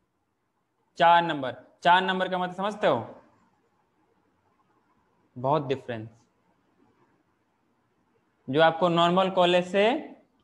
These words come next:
एम्स, अ, मतलब कि एम्स दिल्ली तक, अ, admit करा सकता है, मतलब admission दिला सकता है, मतलब patient के तौर पे नहीं, student के तौर पे, या फिर normal कॉलेज भी मिल सकता है, या फिर seat नहीं भी मिल सकता है।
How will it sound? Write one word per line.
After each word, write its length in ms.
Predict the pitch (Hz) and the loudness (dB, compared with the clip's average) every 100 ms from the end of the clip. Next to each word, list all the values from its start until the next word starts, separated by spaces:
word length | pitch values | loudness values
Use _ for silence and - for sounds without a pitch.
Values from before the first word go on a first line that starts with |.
| _ _ _ _ _ | _ _ _ _ _
एम्स, 380 | 160 180 185 - | -2 -2 -4 -8
अ, 120 | 151 | -6
मतलब 220 | 151 156 160 | -4 -4 -4
कि 260 | 175 175 165 | -2 -2 0
एम्स 280 | 180 180 | -2 -2
दिल्ली 200 | 170 175 | -2 -2
तक, 480 | 180 180 175 180 _ - | -2 -6 -8 -14 _ -8
अ, 1700 | 147 143 139 139 135 135 131 131 127 127 127 127 127 123 - 127 - | -4 0 0 0 -2 -4 -8 -8 -8 -10 -10 -12 -12 -14 -14 -16 -8
admit 320 | 151 160 196 | -8 -6 -8
करा 160 | 196 185 | -4 -4
सकता 240 | 190 185 | -4 -8
है, 60 | 170 | -6
मतलब 300 | 160 190 214 | -6 -6 -6
admission 320 | 160 165 180 170 | -6 -4 -6 -4
दिला 180 | 165 | -4
सकता 380 | 160 156 - 143 | -4 -8 -10 -10
है, 440 | 151 190 254 - _ 139 | -8 -10 -12 -20 _ -12
मतलब 180 | 135 - | -10 -4
patient 300 | 143 151 156 | -4 -4 -4
के 80 | |
तौर 200 | 151 139 | -4 -6
पे 140 | 139 139 | -6 -6
नहीं, 240 | 139 226 _ - | -8 -10 _ -16
student 340 | - 143 147 143 | -16 -12 -12 -12
के 100 | 131 | -14
तौर 160 | 123 | -14
पे, 520 | 110 151 214 233 _ _ _ _ _ _ 143 | -14 -12 -12 -16 _ _ _ _ _ _ -6
या 140 | 151 | -6
फिर 240 | 156 196 | -6 -10
normal 360 | 165 151 160 156 | -8 -8 -8 -8
कॉलेज 220 | 151 147 | -6 -6
भी 80 | 156 | -8
मिल 180 | 151 139 | -10 -12
सकता 220 | 147 156 | -10 -6
है, 60 | 151 | -4
या 100 | 147 | -4
फिर 200 | 202 226 | -6 -10
seat 260 | 180 160 | -12 -14
नहीं 140 | 143 143 | -14 -14
भी 80 | |
मिल 160 | 139 127 | -14 -16
सकता 340 | 120 - - | -20 -20 -20
है। 120 | 107 | -20